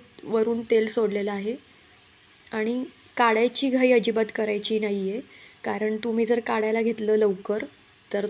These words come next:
तो तुटू शकतो. तर त्यामुळे, अ, जरासं थोडं आपल्याला समजतं,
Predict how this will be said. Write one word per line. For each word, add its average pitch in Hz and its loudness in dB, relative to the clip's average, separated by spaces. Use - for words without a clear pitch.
तो 226 4
तुटू 254 -4
शकतो. - -4
तर 214 -12
त्यामुळे, 214 -4
अ, 220 -8
जरासं 233 0
थोडं 247 2
आपल्याला 254 0
समजतं, 247 0